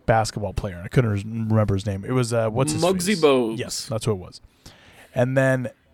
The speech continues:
Speaker 1: I, I was like, "Oh, it's Muggsy Bogues," and I only know him from Space Jam.
Speaker 2: <laughs>
Speaker 1: And, uh,
Speaker 2: Jesus Christ.
Speaker 1: and then they went on to, like, l-,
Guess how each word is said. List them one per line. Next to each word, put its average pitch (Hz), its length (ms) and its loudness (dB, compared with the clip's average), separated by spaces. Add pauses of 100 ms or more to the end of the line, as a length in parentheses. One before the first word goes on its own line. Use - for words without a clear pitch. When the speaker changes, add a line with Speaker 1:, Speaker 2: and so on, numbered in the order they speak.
Speaker 1:
I, 123 220 2
I 131 80 -6
was 143 120 -4
like, 170 100 -10
"Oh, 247 160 -2
it's 143 100 -8
Muggsy 190 300 -4
Bogues," 147 380 -2 (340)
and 123 200 -6
I 156 160 0
only 143 200 -2
know 120 180 4
him 120 140 -2
from 175 200 -10
Space - 420 -6
Jam. 95 240 -8 (760)
Speaker 2:
<laughs> - 40 -12 (240)
Speaker 1:
And, 160 260 0
uh, 151 300 4
Speaker 2:
Jesus - 180 -6
Christ. - 320 -6
Speaker 1:
and 147 160 4
then 175 80 0
they 180 120 2
went 175 200 4
on 156 100 6
to, 143 80 0
like, 113 160 2
l-, 110 280 -4